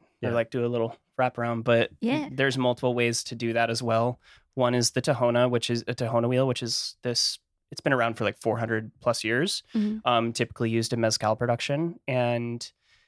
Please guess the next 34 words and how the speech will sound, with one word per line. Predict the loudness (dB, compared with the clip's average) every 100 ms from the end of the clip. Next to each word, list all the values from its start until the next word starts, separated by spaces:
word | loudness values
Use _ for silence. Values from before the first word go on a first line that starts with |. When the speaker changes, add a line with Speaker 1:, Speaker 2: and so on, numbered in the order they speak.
| _
Speaker 1:
it's | -6 -6
a | -6
two-ton | -2 -2 0 -2 -2
volcanic | -2 -4 0 0 0 0
wheel | 0 0 0
that | -2 -4
goes | -2 -2 0
around | -2 -2 -4 -8 -14 _
in | -6
a | -2
circle | 0 2 2 2
and | -2 -4 -8 -2
just | -2 -2
crushes | 0 2 2 2 0 0
the | 0
agaves, | 2 2 2 0 -2
the | -4
cooked | -8 -6
agaves, | -2 -2 0 -4 -6 -10 _ _
into | 0 0 0
little | -2 -2
fibers | 0 0 2 2 2
and | -2
extracting | -2 0 0 0 -6
this | -2
beautiful | -2 -2 -2
nectar | 0 0 0 -2 0 -2 -2
that's | -2 0
gonna | 0 0
be | -2
fermented | 0 2 2 -2
and | -6 -4
turn | -2 -2
into | -4 -2 0 0